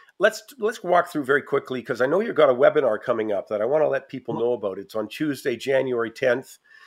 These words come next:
at, uh, seven P M Mountain, six P M Pacific time. It's, it's free,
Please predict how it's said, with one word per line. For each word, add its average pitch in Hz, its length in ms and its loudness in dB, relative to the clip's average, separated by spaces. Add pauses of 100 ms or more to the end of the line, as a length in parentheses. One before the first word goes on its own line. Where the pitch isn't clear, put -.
(180)
at, 117 220 -2 (180)
uh, 110 240 2
seven 143 380 2
P 135 180 -4
M 120 180 2
Mountain, 123 460 2 (240)
six - 340 -8
P 147 280 -4
M 117 200 2 (140)
Pacific 131 640 -4 (360)
time. 123 360 2
It's, - 240 -8
it's - 180 -12
free, 151 520 -2